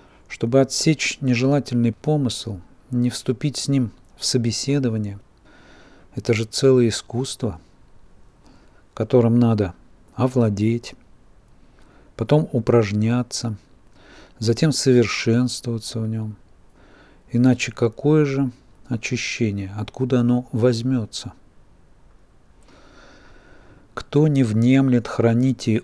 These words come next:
ум свой, тот не может быть и чист сердцем». Это преподобный Симеон Новый Богослов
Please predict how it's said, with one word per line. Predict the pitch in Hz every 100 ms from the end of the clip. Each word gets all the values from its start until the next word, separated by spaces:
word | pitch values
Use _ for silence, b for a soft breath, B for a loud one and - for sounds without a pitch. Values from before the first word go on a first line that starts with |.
| -
ум | 147 160 156
свой, | - - 101 104 98 95 - - - -
тот | 120 113 107
не | 107
может | 104 120 143 147
быть | 127 123 135 123 135
и | 123 139 - -
чист | - 107 104 - - - -
сердцем». | - 120 110 104 - 104 101 - _ b b b b b b -
Это | 120 123
преподобный | 120 117 117 117 113 120 123 - -
Симеон | - - 117 120 123
Новый | 123 120 117
Богослов | 113 120 117 - 117 110 -